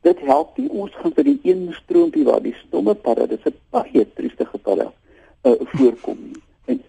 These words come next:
ons moet die hele berg beskerm, want as ons dit doen,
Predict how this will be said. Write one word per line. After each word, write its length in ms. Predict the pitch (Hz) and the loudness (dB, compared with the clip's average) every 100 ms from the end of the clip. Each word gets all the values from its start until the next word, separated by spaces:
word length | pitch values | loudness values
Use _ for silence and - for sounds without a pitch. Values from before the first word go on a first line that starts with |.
| _ _ | _ _
ons 200 | - 381 | 0 0
moet 120 | - 180 | 2 2
die 80 | |
hele 220 | 160 381 440 | 4 4 4
berg 420 | - 190 - - | 4 2 0 -8
beskerm, 580 | - - 117 90 - - | -12 -6 -6 -4 -8 -4
want 180 | 113 117 | -2 0
as 140 | - | 0
ons 100 | - - | 0 4
dit 240 | 381 415 | 4 4
doen, 320 | - - 254 | -4 -8 -10